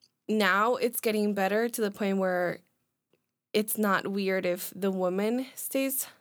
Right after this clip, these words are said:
or the woman goes home to work, or, sorry, the woman goes off to work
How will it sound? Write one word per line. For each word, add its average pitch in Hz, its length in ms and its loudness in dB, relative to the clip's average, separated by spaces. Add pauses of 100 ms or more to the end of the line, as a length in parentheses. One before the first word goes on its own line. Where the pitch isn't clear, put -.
(340)
or 240 200 4
the 220 140 -2
woman 214 240 -2
goes 208 300 -4
home 208 280 -4
to 240 140 -8
work, 226 340 -4
or, 202 200 0 (220)
sorry, - 340 -6 (400)
the 240 100 2
woman 262 300 0
goes 233 240 0
off 202 220 0
to 220 120 -4
work 196 400 -2